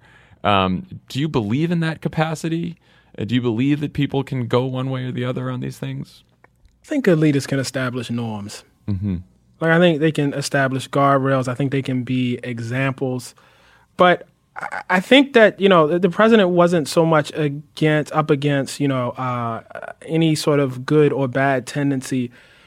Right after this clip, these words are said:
Speaker 2: among Americans as much as he was up against the force of history. You know, we, we rehearse this over and over again, and we say, "Well, listen, we had two hundred and fifty years of, of, of enslavement in this country,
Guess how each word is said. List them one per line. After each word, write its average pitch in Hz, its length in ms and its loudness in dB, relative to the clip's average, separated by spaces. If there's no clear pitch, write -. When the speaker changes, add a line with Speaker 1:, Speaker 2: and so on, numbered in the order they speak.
Speaker 2:
among 143 540 2
Americans 139 640 0
as 147 120 -2
much 160 180 -2
as 151 100 -4
he 175 140 0
was 160 240 0
up 139 220 -4
against 131 340 -6
the 131 80 -8
force 120 380 -8
of 135 100 -12
history. 196 540 -6
You 233 100 4
know, 220 80 8
we, 226 140 4
we 226 140 6
rehearse 208 380 6
this 185 160 4
over 175 260 6
and 156 100 2
over 151 180 4
again, 147 160 2
and 147 140 2
we 147 80 2
say, 147 260 0
"Well, 139 160 2
listen, 143 300 -2
we 165 100 0
had 156 160 0
two - 160 -4
hundred 143 220 0
and 135 80 -4
fifty 135 280 -4
years 127 280 -2
of, 120 140 -6
of, 120 160 -10
of 120 180 -10
enslavement 120 580 -6
in 120 120 -6
this 117 160 -8
country, 113 500 -10